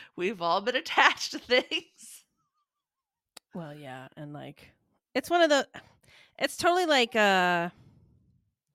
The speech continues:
Speaker 2: one of those situations where, like, somebody breaks up and, like, person A starts dating someone else and person B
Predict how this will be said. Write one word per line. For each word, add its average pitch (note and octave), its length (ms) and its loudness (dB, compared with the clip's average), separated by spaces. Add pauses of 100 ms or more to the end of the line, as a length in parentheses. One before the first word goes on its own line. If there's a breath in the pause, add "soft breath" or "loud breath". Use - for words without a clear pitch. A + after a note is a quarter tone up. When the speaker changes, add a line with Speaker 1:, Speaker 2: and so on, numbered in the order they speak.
(540 soft breath)
Speaker 2:
one A3+ 180 -2
of A3+ 60 0
those A3+ 160 0
situations G3 840 -6
where, F3+ 160 -2
like, F3 200 -4
somebody F#3+ 440 -2
breaks F3 400 -4
up E3+ 260 -4 (800)
and, F#3 180 -4
like, F3 400 -4 (1160)
person G3 460 -6 (120)
A F3 300 -4
starts E3+ 420 -8
dating F3 360 -4
someone E3+ 280 -6
else D#3+ 460 -6 (420 soft breath)
and F3 160 -4
person F#3 500 -4
B F3 560 -4